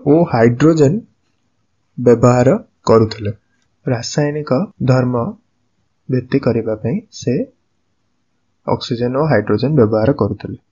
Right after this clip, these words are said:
oxygen ଓ hydrogen ସେ ବାଛିଲେ କାରଣ ସେଗୁଡ଼ିକ ଅଧିକ ପ୍ରତିକ୍ରିୟାଶୀଳ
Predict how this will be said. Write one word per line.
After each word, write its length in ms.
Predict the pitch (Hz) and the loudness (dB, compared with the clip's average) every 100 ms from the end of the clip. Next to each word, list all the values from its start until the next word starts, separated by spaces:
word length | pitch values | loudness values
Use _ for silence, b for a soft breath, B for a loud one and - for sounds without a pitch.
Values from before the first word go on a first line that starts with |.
| _ _ _ _ _ _ - | _ _ _ _ _ _ -4
oxygen 500 | 120 - 180 202 208 | -4 2 4 4 4
ଓ 80 | 214 | 4
hydrogen 540 | 190 135 143 175 190 | 6 6 6 4 4
ସେ 160 | 196 185 | 4 2
ବାଛିଲେ 500 | 151 123 - 175 131 143 | 4 2 4 4 4 2
କାରଣ 400 | - 123 143 131 - - _ _ - | 2 4 4 2 0 -8 _ _ -4
ସେଗୁଡ଼ିକ 640 | 127 123 147 180 165 135 196 _ - | 0 4 6 6 4 0 0 _ -2
ଅଧିକ 560 | 120 120 156 170 165 131 - _ _ _ _ _ - | -2 4 4 4 4 2 0 _ _ _ _ _ -2
ପ୍ରତିକ୍ରିୟାଶୀଳ 1040 | 123 - 147 - 165 175 - - 156 233 | -2 2 0 4 4 4 0 0 2 2